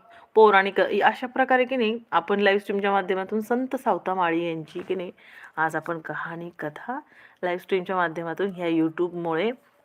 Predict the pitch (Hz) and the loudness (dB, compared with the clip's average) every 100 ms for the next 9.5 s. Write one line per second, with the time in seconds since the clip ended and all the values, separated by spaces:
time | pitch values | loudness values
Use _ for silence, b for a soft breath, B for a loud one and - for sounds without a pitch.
0 | - 151 170 160 233 233 285 214 147 113 | -10 -6 -6 -2 -2 4 4 4 -2 -8
1 | - _ 285 415 - B B B 165 208 | -12 _ -4 -4 -4 B B B 0 4
2 | 233 240 - 240 208 - 180 185 180 175 | 4 2 0 0 0 0 -4 -4 -8 -8
3 | 175 165 151 160 156 160 156 143 147 135 | -10 -8 -8 -8 -6 -4 -4 -4 -6 -8
4 | - 151 135 175 160 170 170 165 160 156 | -8 -4 -4 -6 -8 -8 -6 -4 -6 -6
5 | 156 160 160 160 165 156 - - B B | -6 -6 -6 -4 -4 -4 -8 -18 B B
6 | B B B 220 214 220 214 240 247 254 | B B B -2 0 -2 2 2 2 -2
7 | 262 262 247 226 208 220 - 233 220 208 | 0 -2 2 0 0 -4 0 0 0 -4
8 | 233 214 208 190 - 175 180 160 233 - | -4 -4 -8 -8 -8 -6 -4 -4 -6 -12
9 | _ _ _ - 233 | _ _ _ -8 -6